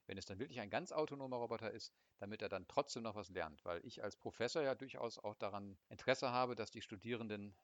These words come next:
etwas in meiner Vorlesung lernen. Wenn ich also irgendwann nur noch vor, vor, vor Robotern sitzen würde, die das in irgendeiner Form wahrnehmen und dann aufnehmen und dann irgendwie selber wieder das diesen Studierenden sagen,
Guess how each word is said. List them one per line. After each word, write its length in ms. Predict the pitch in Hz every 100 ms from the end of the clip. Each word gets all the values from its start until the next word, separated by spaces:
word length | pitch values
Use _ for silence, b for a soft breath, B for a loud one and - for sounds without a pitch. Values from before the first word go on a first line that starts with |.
| -
etwas 300 | - 104 -
in 100 | 101
meiner 220 | 95 95
Vorlesung 440 | - 95 92 95
lernen. 320 | 90 98 87
Wenn 120 | 80 101
ich 120 | -
also 140 | 104
irgendwann 380 | 113 143 151 135
nur 100 | 120
noch 140 | 120
vor, 180 | - 104
vor, 240 | - - 101
vor 160 | 107
Robotern 380 | 117 202 170 151
sitzen 340 | 143 - 139
würde, 260 | 123 165 190 - _ _ _ _ _ -
die 40 |
das 160 | 107 101
in 60 |
irgendeiner 420 | 113 139 147 123 107
Form 560 | - 117 139 139 110
wahrnehmen 540 | - 117 147 151 147 127
und 180 | 104
dann 80 | 95
aufnehmen 680 | 90 147 - 151 160 160 156
und 240 | 131 107 - _ -
dann 280 | 104 143 139
irgendwie 380 | 135 143 123
selber 400 | 104 95 143 170
wieder 160 | 143 139
das 220 | 113 -
diesen 180 | 104 98
Studierenden 540 | - 98 151 175 165
sagen, 280 | 147 160 165